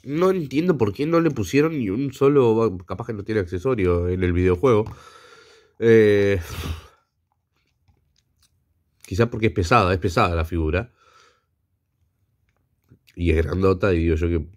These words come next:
por ese motivo no le han puesto nada, qué sé yo. Da-, Darkseid y Steppenwolf, eh, ya está que tiene otro precio.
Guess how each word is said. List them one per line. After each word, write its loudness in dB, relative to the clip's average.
por -8
ese -8
motivo -10
no -10
le -8
han -10
puesto -10
nada, -6
qué -18
sé -16
yo. -8
Da-, -8
Darkseid 0
y -2
Steppenwolf, -2
eh, -14
ya -16
está -12
que -8
tiene -4
otro -4
precio. -8